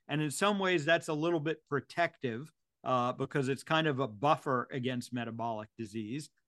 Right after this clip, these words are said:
But when that gets excessive, uh, it's going to, uh, you know, ultimately, uh, contribute to metabolic disease as well.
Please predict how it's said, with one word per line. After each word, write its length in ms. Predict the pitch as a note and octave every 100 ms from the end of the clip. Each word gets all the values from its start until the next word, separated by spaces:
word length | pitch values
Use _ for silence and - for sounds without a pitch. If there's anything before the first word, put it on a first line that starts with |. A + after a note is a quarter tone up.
| _
But 120 | C#3+
when 240 | D3+ D3 D3
that 260 | D#3+ D3+
gets 240 | E3 D3+ C#3+
excessive, 760 | - - E3+ D#3+ C#3+ C#3 E3 _ _ -
uh, 240 | B2+ B2 A#2+
it's 300 | D#3 D3 -
going 320 | - C#3+ C3+ B2+
to, 400 | D3 C3 B2+ B2
uh, 380 | B2 A#2 A2+ A2
you 100 | D#3
know, 220 | C3 A#2+ -
ultimately, 800 | C#3+ C#3 C3+ C3 C3+ B2+ A#2+ A#2 _ _ A#2+
uh, 380 | A#2+ A2+ G#2+ - _ _ _ _ _ _ -
contribute 600 | D3+ C3+ F#3+ E3+ D3 C#3
to 140 | - D3
metabolic 600 | C3+ C3 B2 B2 A#2 -
disease 340 | A2+ A2+ B2 G#2+
as 180 | G#2+ G2+
well. 380 | C3 A#2 G2+